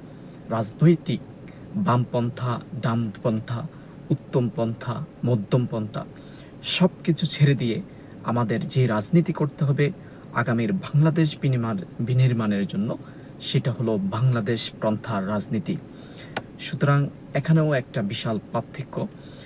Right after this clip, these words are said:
আমরা নির্ণয় করতে পারি যে তারুণ্যের রাজনীতি এবং প্রথাগত রাজনীতির মধ্যে যে পার্থক্য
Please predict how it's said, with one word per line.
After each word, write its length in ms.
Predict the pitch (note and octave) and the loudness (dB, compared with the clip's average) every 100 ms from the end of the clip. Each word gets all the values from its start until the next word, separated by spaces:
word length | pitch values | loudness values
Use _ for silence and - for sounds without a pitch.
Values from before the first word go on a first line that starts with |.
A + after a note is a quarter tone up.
| - - | -18 -4
আমরা 440 | A2+ A2 G2 F#2+ - - | 0 0 0 -2 -4 0
নির্ণয় 420 | B2 C3 D3 D#3+ | 4 8 10 8
করতে 340 | C3+ A#2 - | 4 0 0
পারি 280 | G#2+ G2 G#2+ - - - - - | -2 0 -2 -4 -14 -18 -8 -6
যে 240 | G2 G2 - | -2 -2 -2
তারুণ্যের 540 | G#2+ C3 C#3+ D3 C#3+ | 0 6 6 6 6
রাজনীতি 500 | C3 A2+ B2 A#2+ B2+ - - - - - | 4 2 -2 -4 -4 -6 -10 -18 -18 0
এবং 320 | - - G2+ G2+ - | 2 4 0 0 -2
প্রথাগত 460 | A#2 - B2 B2+ | -4 -2 -4 -4
রাজনীতির 640 | A2 G2+ G2+ - A#2+ - G#2 | -2 -2 -4 -4 -4 0 0
মধ্যে 360 | G2 F2 B2 - - - - | 0 -2 -4 -4 -8 -18 -8
যে 160 | - G#2 - | -4 -4 -2
পার্থক্য 560 | - - C3 - D#3+ | -6 -4 -8 -2 -2